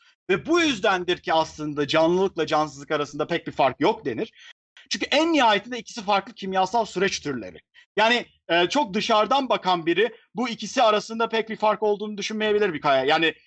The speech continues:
e, davranışsal olarak farklılıklar olabilir ama en nihayetinde farklı çeşitteki kimyasal süreçlerin oluşturduğu ürünlerden söz ediyoruz. Kimya düzeyinde baktığımızda bu ikisi sadece farklı kategorilerden ibaret. Hani,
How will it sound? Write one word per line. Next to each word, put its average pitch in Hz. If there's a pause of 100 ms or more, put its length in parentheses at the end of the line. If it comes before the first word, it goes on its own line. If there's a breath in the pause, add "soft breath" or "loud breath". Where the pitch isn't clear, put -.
(140)
e, 151
davranışsal 208
olarak 240
farklılıklar 220
olabilir 233
ama 208
en 254
nihayetinde 196 (240 loud breath)
farklı 190
çeşitteki -
kimyasal 185
süreçlerin 170
oluşturduğu 185
ürünlerden 190
söz 143
ediyoruz. 113 (340 soft breath)
Kimya 175
düzeyinde 180
baktığımızda 156
bu 196
ikisi 175
sadece 190
farklı 165
kategorilerden 151
ibaret. 120
Hani, 123